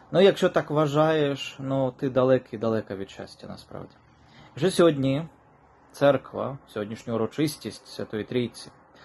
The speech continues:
показує передусім правду про те, який є Бог.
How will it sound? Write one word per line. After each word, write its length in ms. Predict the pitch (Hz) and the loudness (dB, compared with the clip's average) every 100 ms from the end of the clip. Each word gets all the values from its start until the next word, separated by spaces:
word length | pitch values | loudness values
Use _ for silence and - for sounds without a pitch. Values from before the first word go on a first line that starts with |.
| - - - | -20 -20 -6
показує 420 | - 165 175 156 | 4 4 6 2
передусім 760 | - 127 123 113 - 151 156 151 | 0 -4 -4 -8 -6 -6 -6 -6
правду 640 | 120 131 120 117 131 160 _ _ - | -2 -2 -2 -2 -6 -6 _ _ -12
про 80 | |
те, 140 | 113 139 | -4 0
який 340 | 127 123 156 | 0 -2 -4
є 180 | 127 113 | -2 -2
Бог. 240 | 95 95 | -2 -8